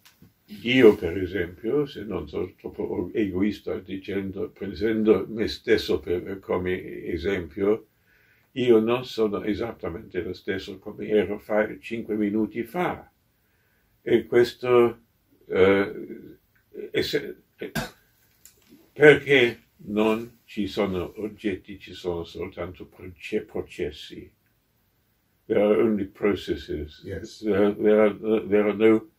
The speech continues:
Speaker 1: things. E questo è vero. Eh, and, eh, anche si può applicare questo scop-, questa scoperta a, a, a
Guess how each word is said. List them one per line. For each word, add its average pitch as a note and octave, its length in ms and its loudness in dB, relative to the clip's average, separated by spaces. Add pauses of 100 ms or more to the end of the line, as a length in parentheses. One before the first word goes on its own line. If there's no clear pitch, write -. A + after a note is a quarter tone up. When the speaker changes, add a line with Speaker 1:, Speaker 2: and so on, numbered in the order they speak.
(360)
Speaker 1:
things. D2+ 840 -8 (1400)
E A2+ 160 -2
questo D#3 360 -4
è A#2+ 60 2
vero. A#2+ 640 -2 (380)
Eh, - 360 -6
and, G#2 440 0 (260)
eh, - 600 0 (200)
anche A2+ 720 0 (200)
si A2+ 300 -2
può - 400 -4
applicare B2 1080 4
questo G#2 520 -2
scop-, - 540 -6
questa G#2 300 -10
scoperta G#2+ 1000 -2 (1160)
a, - 220 -12
a, B2+ 340 -6 (120)
a C3+ 100 -10